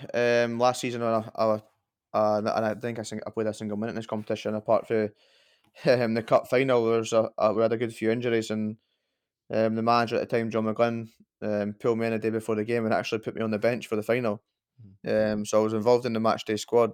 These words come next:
Speaker 1: for the final. You know, it's just testament to, to the old gaffer, John McGlynn, who was unbelievable for me and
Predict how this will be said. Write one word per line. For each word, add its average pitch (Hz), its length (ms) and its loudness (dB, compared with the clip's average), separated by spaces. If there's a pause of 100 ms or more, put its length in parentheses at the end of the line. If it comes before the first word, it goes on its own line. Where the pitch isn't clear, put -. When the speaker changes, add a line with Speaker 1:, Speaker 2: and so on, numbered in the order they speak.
(140)
Speaker 1:
for 110 80 -2
the 107 80 -2
final. 110 480 0 (680)
You 117 100 -4
know, 113 100 6
it's 85 120 2
just - 180 -8
testament 110 460 0
to, 107 240 -2 (460)
to 117 80 -4
the 113 80 2
old 110 160 2
gaffer, 110 300 2
John 113 180 0
McGlynn, 110 300 0
who 107 80 0
was 107 100 -4
unbelievable 110 460 -2
for 104 140 -6
me 104 180 -4
and 104 200 -6